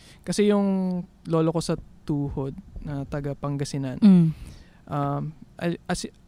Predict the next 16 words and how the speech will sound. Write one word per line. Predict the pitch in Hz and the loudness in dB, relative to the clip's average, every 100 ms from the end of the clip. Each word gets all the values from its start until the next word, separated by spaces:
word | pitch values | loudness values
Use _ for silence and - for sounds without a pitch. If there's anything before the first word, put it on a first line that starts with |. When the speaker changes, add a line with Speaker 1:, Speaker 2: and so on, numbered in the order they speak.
| - - - | -20 -20 -6
Speaker 1:
actually, | 170 220 208 | -2 2 6
yung | 175 | 6
lolo | 170 165 | 6 4
at | 170 | 0
lola | 165 156 147 | 0 0 0
ko, | 143 - - - - | -6 -12 -18 -14 -2
lolo | 156 160 | 2 4
at | 151 | 2
lola | 156 151 226 | 2 8 12
ko, | - | 12
Speaker 2:
<laughs> | 202 | 12
Speaker 1:
pareho | 156 156 | 10 4
sila, | 151 156 143 139 151 - - - - - - | 2 0 0 -2 -4 -10 -20 -20 -20 -20 -4
they | 165 | 2
were | 190 | 4
teachers. | 214 190 165 175 165 151 - - | 4 2 0 2 2 2 -2 -14